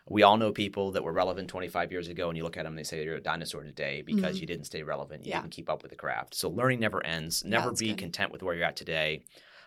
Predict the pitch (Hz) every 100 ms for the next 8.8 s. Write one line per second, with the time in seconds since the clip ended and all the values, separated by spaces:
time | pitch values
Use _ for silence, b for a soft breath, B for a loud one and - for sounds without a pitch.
0 | b 87 80 - 104 107 104 - 85 98
1 | 95 85 82 87 85 85 - 85 85 -
2 | 80 82 80 80 73 76 73 82 85 101
3 | 92 - - - 92 90 90 90 87 90
4 | - - _ _ - - - 123 107 107
5 | 92 78 - - - 104 87 - 90 80
6 | - 76 78 73 - 78 60 78 78 95
7 | 90 85 71 78 73 67 58 - - 180
8 | 127 110 104 80 76 71 55 58